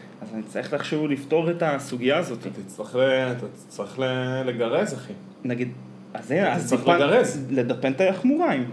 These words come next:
Speaker 2: לדפן את היחמוריים,
Speaker 1: אז
Speaker 2: אין לך
Speaker 1: הנה,
Speaker 2: ברירה.
Speaker 1: יצאתי היום מהמקרה, דיפנתי, אני אתחיל לדפן לפני השחייה.
Speaker 2: כן, אבל אתה צריך למצוא, אה,
Speaker 1: משהו
Speaker 2: חומר,
Speaker 1: אמיתי.
Speaker 2: אה,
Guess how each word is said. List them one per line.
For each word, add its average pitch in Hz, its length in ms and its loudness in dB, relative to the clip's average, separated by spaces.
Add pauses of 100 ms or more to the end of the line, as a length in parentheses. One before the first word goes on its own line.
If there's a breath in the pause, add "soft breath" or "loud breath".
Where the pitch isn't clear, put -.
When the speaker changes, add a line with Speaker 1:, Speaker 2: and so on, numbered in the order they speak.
Speaker 2:
לדפן 135 260 -2
את 143 80 -4
היחמוריים, 147 500 -2
Speaker 1:
אז 123 140 0
Speaker 2:
אין 170 100 4
לך 147 60 4
Speaker 1:
הנה, 127 80 0
Speaker 2:
ברירה. 135 340 -2
Speaker 1:
יצאתי 147 360 0
היום 139 180 2
מהמקרה, 127 300 2
דיפנתי, 123 680 -2 (220)
אני 120 120 -4
אתחיל 117 220 0
לדפן 156 440 0
לפני 139 240 -2
השחייה. 143 580 -2
Speaker 2:
כן, 117 160 2
אבל 95 120 -8
אתה 92 160 -16
צריך - 180 -12
למצוא, 113 760 2 (160)
אה, 110 220 2
Speaker 1:
משהו 107 200 4
Speaker 2:
חומר, 135 320 6
Speaker 1:
אמיתי. 135 160 6
Speaker 2:
אה, 131 340 4